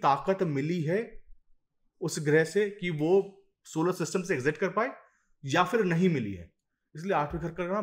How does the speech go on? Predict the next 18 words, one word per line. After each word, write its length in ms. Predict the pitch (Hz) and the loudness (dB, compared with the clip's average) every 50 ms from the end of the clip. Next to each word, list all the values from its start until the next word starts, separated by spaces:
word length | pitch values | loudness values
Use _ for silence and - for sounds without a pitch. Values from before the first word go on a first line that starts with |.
| 175 | -4
मजबूत 420 | 139 123 120 120 113 131 160 175 165 | -4 -6 -8 -8 -6 -6 -6 -6 -6
होना 120 | 165 170 | -6 -6
बहुत 220 | 147 127 117 104 104 | -6 -6 -6 -6 -6
जरूरी 240 | 101 90 87 82 | -8 -10 -10 -14
है। 60 | 87 95 _ _ _ _ _ _ _ _ _ _ _ _ _ _ _ _ _ _ _ _ _ _ _ _ _ _ _ _ _ _ _ _ _ _ - - - - | -20 _ _ _ _ _ _ _ _ _ _ _ _ _ _ _ _ _ _ _ _ _ _ _ _ _ _ _ _ _ _ _ _ _ _ _ -2 0 2 6
आठवें 300 | 151 143 151 165 202 214 196 | 8 8 8 8 6 6 8
घर 160 | 185 185 185 | 8 8 6
का 160 | 190 202 196 190 | 6 6 4 6
मालिक 380 | 180 165 160 180 202 208 - - - _ - | 6 4 4 2 2 0 -2 -8 -10 _ 0
अगर, 340 | 143 147 147 170 160 156 147 | 0 2 2 2 2 2 2
इसको, 280 | 143 - - 175 160 131 | 0 -2 -2 -2 -2 -4
इस 140 | 139 131 131 | -6 -8 -8
डिक्टिम 280 | 147 143 - - 160 | -8 -8 -6 -8 -8
को 120 | 151 165 160 | -6 -6 -6
बहुत 220 | 147 135 127 123 - | -4 -4 -6 -6 -6
ध्यान 140 | 131 120 | -10 -12
से 280 | 117 - - _ - 123 | -14 -16 -14 _ -10 -10
सुनना 300 | - - 107 107 123 147 | -10 -10 -10 -10 -10 -10